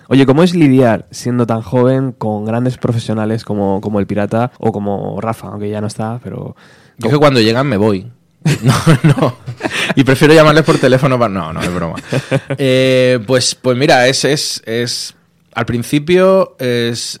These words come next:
Speaker 2: te quedas un poco, porque claro, son, son, son ídolos, ¿no? Yo, yo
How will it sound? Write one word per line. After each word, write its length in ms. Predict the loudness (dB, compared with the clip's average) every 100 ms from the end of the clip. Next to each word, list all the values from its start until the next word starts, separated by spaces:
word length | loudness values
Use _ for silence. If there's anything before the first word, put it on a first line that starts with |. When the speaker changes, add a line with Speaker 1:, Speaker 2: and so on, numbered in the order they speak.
| _
Speaker 2:
te 120 | -4
quedas 220 | 0 0
un 120 | 0 -2
poco, 560 | -4 0 2 4 2 0
porque 220 | -6 -4
claro, 280 | -2 -2 -4
son, 320 | -6 -8 -8
son, 640 | -8 -8 -8 -10 -12 -14 _ _ _ _ _ _ _ _ _ _ _ -20 -20 _ _ _ _ _ _ _
son 220 | -8 -4
ídolos, 400 | 0 2 0 -4
¿no? 300 | -8 -10 -10
Yo, 460 | -8 -6 -4 -4 -6
yo 280 | -10 -6 -6